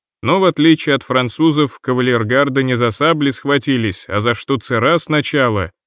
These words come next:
а после за двуствольные пистоли. Минута, и от сотни французов и десятка не осталось, которые не думал больше атаку продолжать, сдались. Подоспевшие гренадеры разоружили их и погнали к мосту,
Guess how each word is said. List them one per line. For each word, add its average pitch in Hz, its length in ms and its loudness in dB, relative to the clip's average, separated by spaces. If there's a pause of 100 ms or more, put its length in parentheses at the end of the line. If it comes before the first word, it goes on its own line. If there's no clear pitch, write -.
а 95 120 0
после 147 480 0
за 143 160 2
двуствольные 135 760 -2
пистоли. 131 760 0 (500)
Минута, 143 840 2 (240)
и 98 60 -4
от 101 180 0
сотни 175 360 0
французов 147 680 0
и 143 60 0
десятка 127 520 -2
не 120 120 -2
осталось, 107 680 -2 (340)
которые 143 500 2
не 131 160 0
думал 147 360 2
больше 135 360 0
атаку 127 400 0
продолжать, 117 720 0 (400)
сдались. 101 760 -2 (920)
Подоспевшие 151 840 2
гренадеры 139 720 2
разоружили 131 720 2
их 156 380 2
и 151 160 2
погнали 139 600 0
к 123 100 -8
мосту, 117 680 -2